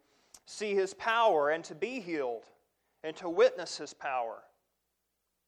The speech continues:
They had witnessed Christ rebuke, and no doubtingly they were amazed at his authority. We think of Christ, and he had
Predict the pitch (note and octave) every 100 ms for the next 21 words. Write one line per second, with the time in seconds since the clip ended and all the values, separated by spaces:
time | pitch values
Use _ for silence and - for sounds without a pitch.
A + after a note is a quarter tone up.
0 | _ _ _ _ _ _ _ _ D#3+ F3
1 | F#3 E3+ F#3 A3 F#3+ - G#3 G3 G3+ G3+
2 | F3 E3 F3 A3+ G3+ - - - _ _
3 | _ - E3+ F3+ E3 G3 B3+ A3 F3+ E3+
4 | F3 F#3 F3 D#3+ G3 B3 F3 E3 F3+ F3
5 | F3 A3 A#3+ A3+ D3+ - _ _ _ _
6 | _ _ _ _ _ _ _ _ _ _
7 | _ _ - F3 F#3 A#3+ F#3 - D3+ C#3
8 | F3+ G3+ - - _ _ _ _ _ _
9 | _ _ _ _ _ _ _ _ _ _
10 | _ _ _ _ _ C#3+ C#3 F3+ D#3+